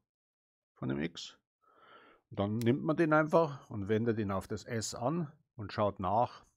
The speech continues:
ob das M rauskommt. Das war also jetzt die Wiederholung von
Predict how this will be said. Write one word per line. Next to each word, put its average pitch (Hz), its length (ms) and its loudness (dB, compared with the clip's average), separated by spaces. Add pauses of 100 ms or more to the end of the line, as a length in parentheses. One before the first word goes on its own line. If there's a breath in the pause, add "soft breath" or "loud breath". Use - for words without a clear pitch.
(480)
ob 107 140 -10
das - 160 -6
M 98 280 -4 (800)
rauskommt. - 560 -6 (680 loud breath)
Das 117 180 -2
war 117 100 6
also 117 160 4
jetzt 107 320 0
die 104 100 -4
Wiederholung 123 760 2 (220)
von 98 440 -6